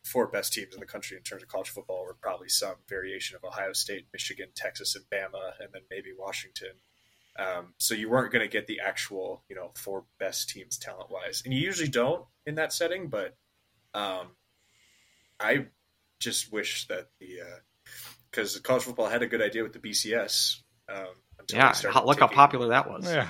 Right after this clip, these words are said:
Speaker 3: right.
Speaker 1: Well, the, the biggest issue with the B C S is that they were, they took, uh, they, like, weighted, like, voter opinion. It wasn't just computer. They, like, voted, like, or they had, like, voter opinion
Speaker 3: I
Speaker 1: weighted on
Speaker 3: do
Speaker 1: the scale too, which is really stupid.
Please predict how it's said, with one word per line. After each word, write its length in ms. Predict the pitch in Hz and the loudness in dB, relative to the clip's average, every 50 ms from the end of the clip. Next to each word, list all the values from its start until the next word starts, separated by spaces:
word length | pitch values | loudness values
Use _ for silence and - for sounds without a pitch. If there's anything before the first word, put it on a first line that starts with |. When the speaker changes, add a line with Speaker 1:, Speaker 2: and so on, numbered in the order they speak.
| - - | -4 -4
Speaker 3:
right. 260 | 101 92 92 147 175 185 135 - - - - | -2 -2 -2 -2 -4 -6 -10 -16 -18 -12 0
Speaker 1:
Well, 320 | 131 139 139 131 131 - - | 8 10 10 10 10 8 2
the, 280 | 135 120 147 147 139 - 131 | 2 6 8 8 8 8 4
the 80 | 135 | 2
biggest 300 | 131 143 175 190 196 - | 4 6 6 6 6 2
issue 140 | 139 - 135 | 2 2 0
with 40 | 123 | 0
the 60 | 127 | 0
B 140 | 123 127 127 | 2 2 2
C 160 | 120 - 123 | 2 2 2
S 120 | 139 170 - | 2 2 2
is 60 | 139 | 0
that 100 | 120 - | -2 2
they 100 | 120 127 | 2 4
were, 400 | 131 127 120 110 101 98 - - _ _ _ - | 4 4 2 2 2 0 -4 -6 _ _ _ -2
they 120 | 123 123 | 0 0
took, 300 | 117 - 156 151 - - | 0 2 0 2 2 4
uh, 320 | 127 110 98 95 90 90 87 - _ - _ _ _ - | 2 2 2 2 -2 -4 -10 -12 _ -20 _ _ _ 4
they, 80 | 120 | 8
like, 160 | 135 139 135 110 | 8 8 6 4
weighted, 380 | 101 107 113 123 127 120 - | 0 2 2 4 4 2 2
like, 180 | 110 104 98 - | 0 -2 -4 -4
voter 380 | - - 110 117 139 135 104 95 | -2 0 2 2 2 2 0 -2
opinion. 500 | - - - 104 - - 90 - - - | -2 -6 -10 -12 -10 -10 -14 -14 -14 -10
It 80 | - 107 | 2 2
wasn't 260 | 120 120 123 113 - | 4 4 4 0 0
just 240 | - 117 117 - - | 2 2 2 2 0
computer. 640 | - 101 - - 113 117 110 95 87 87 - - _ _ _ _ _ _ _ _ _ _ | -6 -12 -12 -8 -6 -4 -4 -4 -6 -10 -12 -16 _ _ _ _ _ _ _ _ _ _
They, 80 | - 110 | -2 2
like, 160 | 107 110 104 - | 2 2 0 0
voted, 320 | - 113 113 117 107 104 | 0 2 2 2 0 0
like, 340 | 104 101 95 92 - - - - | 0 -2 -2 -2 -6 -12 -6 -6
or 120 | 110 98 | -4 -4
they 140 | 95 98 98 | -2 -4 0
had, 140 | 107 117 110 | 0 0 0
like, 220 | 107 95 92 - - | 0 -4 -4 -4 -4
voter 280 | 107 113 117 113 92 | -2 0 0 0 -2
opinion 460 | 90 - - - 104 - 92 90 87 - _ _ - | -4 -8 -12 -14 -14 -12 -12 -14 -14 -14 _ _ 2
Speaker 3:
I 100 | - 254 | 4 4
Speaker 1:
weighted 200 | 320 330 - - | 4 4 2 -2
on 60 | - | -2
Speaker 3:
do 340 | - 190 208 214 208 202 190 170 | 0 2 4 4 2 2 2 2
Speaker 1:
the 60 | 147 | 2
scale 320 | 139 135 120 104 98 95 95 | 2 2 2 0 0 0 -2
too, 220 | - - 110 98 | -2 -2 -2 -2
which 160 | 98 - - | -2 -4 -4
is 160 | 113 - - | -6 -6 -2
really 200 | 113 117 117 110 | -2 0 0 0
stupid. 500 | - - - - - 107 98 - 117 113 | 2 2 0 2 2 -2 -2 -4 -12 -16